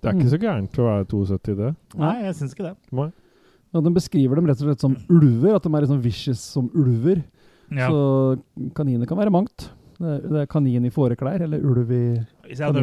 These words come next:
Speaker 2: kaninklær.
Speaker 3: møtt en, eh, så svær kanin, så tror jeg ikke jeg hadde tatt sjansen på å, å vifte med gulrota mi, for å si det sånn.
Speaker 1: Ulv i forkleklær.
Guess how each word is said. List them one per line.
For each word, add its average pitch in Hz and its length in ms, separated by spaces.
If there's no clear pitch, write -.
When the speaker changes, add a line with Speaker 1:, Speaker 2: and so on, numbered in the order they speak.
Speaker 2:
kaninklær. 135 240
Speaker 3:
møtt 135 40
en, 135 300
eh, 123 920
så 135 240
svær 127 220
kanin, 139 320
så 139 120
tror 135 220
jeg 113 80
ikke - 40
jeg 139 120
hadde 165 140
tatt 131 180
sjansen 123 460
på 120 100
å, 120 580
å 143 80
vifte 143 300
med 147 80
gulrota 127 500
mi, 147 120
for 160 80
å 156 60
si 175 100
det - 180
sånn. 180 160
Speaker 1:
Ulv 110 320
i 107 140
forkleklær. 110 720